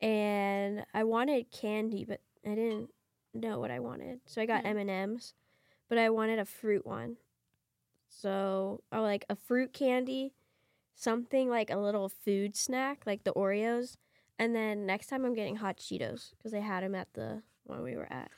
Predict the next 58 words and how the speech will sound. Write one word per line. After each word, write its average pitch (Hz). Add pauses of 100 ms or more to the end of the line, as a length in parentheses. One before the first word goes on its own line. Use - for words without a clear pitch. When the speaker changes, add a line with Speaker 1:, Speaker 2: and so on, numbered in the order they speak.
(580)
Speaker 2:
I 302
feel 277
like 392 (260)
Speaker 1:
So 196
a -
chip. - (380)
Speaker 2:
your, 254
like, 233
movie 226
theater 220
order 196
is 202
giving 202
so, 196
like, 185
nineteen 190
hundreds. 254
Speaker 1:
<laughs> -
Speaker 2:
What? 247
Not 233
nineteen 220
hundreds, 214
like, 269
nineteen 269
nineties -
Speaker 1:
Like 240
a 220
Speaker 2:
vibes. -
Speaker 1:
nineties 208 (100)
Speaker 2:
Like, 247
I'm 254
just 254
Speaker 1:
person? 233
Speaker 2:
giving, 247
like, 233
a 233
little 220
kid, 220
like, 214
running 214
in, 208
like, 208
Speaker 1:
Yeah. 214 (120)
Speaker 2:
"Let 554
me 523
get -
peanuts 539
and 508 (120)
Oreos." 320
Speaker 1:
Yeah. 226
Speaker 2:
And 202
then 226
they 214
run 202
and 202
watch -
their 233
movie. 240